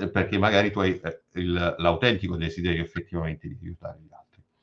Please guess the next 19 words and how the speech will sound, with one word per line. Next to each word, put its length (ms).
Allora, 280
questo 340
tipo 540
di 220
storie, 800
questo 360
tipo 240
di 120
informazioni, 840
lui 240
fa 300
esattamente 560
un 100
paragone, 480
eh, 280
simile 640
con, 320
eh, 240
un, 180